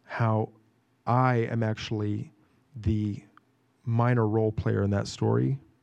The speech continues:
and I get to watch God do amazing things throughout those ten years. And so, again, like I said, as we're gonna see in the story with Joseph, we saw,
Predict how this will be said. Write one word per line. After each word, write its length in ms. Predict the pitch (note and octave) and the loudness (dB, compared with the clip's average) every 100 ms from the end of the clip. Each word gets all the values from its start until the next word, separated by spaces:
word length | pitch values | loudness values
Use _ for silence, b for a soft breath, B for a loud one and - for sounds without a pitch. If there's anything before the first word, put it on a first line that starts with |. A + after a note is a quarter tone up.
| b b b b | b b b b
and 100 | C3+ | -2
I 60 | A2 | 0
get 160 | A2 - | 0 0
to 80 | A2 | 0
watch 440 | G#2 G#2 G#2+ - | 2 0 -2 -6
God 240 | G2+ G2+ | -6 -4
do 100 | G#2+ | -4
amazing 720 | G2+ G2 G#2 G#2 G2+ F#2+ F#2+ | -4 -4 -4 -4 -4 -6 -8
things 420 | F#2+ G2 F#2 F#2 - | -4 -4 -4 -8 -8
throughout 280 | G#2 G2 | -4 -4
those 180 | - F#2 | -4 -4
ten 200 | - G#2 | -4 -4
years. 460 | G2 F#2+ G2+ - - _ B B B B B B B | -2 -4 -6 -10 -18 _ B B B B B B B
And 100 | B2+ | -2
so, 400 | A2 C3 B2+ B2 - _ _ _ _ _ _ _ _ _ _ _ _ _ _ _ - | 2 4 4 4 -2 _ _ _ _ _ _ _ _ _ _ _ _ _ _ _ -2
again, 280 | B2 C3 A2 | 2 4 4
like 220 | A2+ A#2+ | 2 2
I 80 | A2 | 0
said, 240 | - A#2 | 2 2
as 160 | A2 A2+ | 2 4
we're 40 | |
gonna 160 | C3 B2+ | 4 4
see 220 | - B2 | 2 2
in 60 | |
the 80 | A#2 | 2
story 260 | G#2+ - A#2 | 2 2 2
with 140 | A2+ | 2
Joseph, 500 | G2+ A#2 A2+ A#2 - | 2 2 2 -2 -2
we 80 | A#2 | -2
saw, 560 | - - C3 C3+ C3 | -2 0 2 4 2